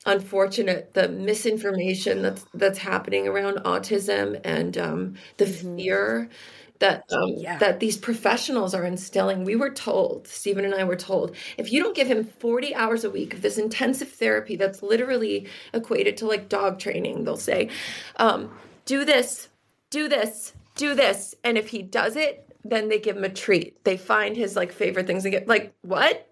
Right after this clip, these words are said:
Speaker 1: Yeah, it just
Speaker 3: What?
Speaker 1: felt
Speaker 3: Whoa.
Speaker 1: Yes.
Speaker 2: Oh.
Speaker 1: Very com-,
Speaker 3: Pavlovian
Speaker 1: very controversial.
Speaker 3: conditioning.
Speaker 1: Yeah, you know, I'm just saying it, it, you know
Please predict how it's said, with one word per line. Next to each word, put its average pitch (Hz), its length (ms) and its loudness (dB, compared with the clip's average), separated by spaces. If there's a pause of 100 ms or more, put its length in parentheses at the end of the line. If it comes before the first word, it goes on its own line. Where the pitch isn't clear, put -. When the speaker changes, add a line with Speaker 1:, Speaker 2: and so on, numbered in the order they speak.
(160)
Speaker 1:
Yeah, 240 200 0
it 196 160 2
just 381 220 2
Speaker 3:
What? - 220 6
Speaker 1:
felt 285 280 0
Speaker 3:
Whoa. 170 960 2
Speaker 1:
Yes. 160 100 -8 (600)
Speaker 2:
Oh. 294 340 2
Speaker 1:
Very 370 260 2
com-, 160 220 2
Speaker 3:
Pavlovian 185 300 4
Speaker 1:
very 175 280 6
controversial. - 140 -4
Speaker 3:
conditioning. 156 920 2 (260)
Speaker 1:
Yeah, 240 320 2 (140)
you 294 160 -4
know, 226 320 0 (120)
I'm 254 200 4
just 339 260 -4
saying 254 400 0
it, 220 360 0
it, 226 300 0 (120)
you 226 140 2
know 196 440 0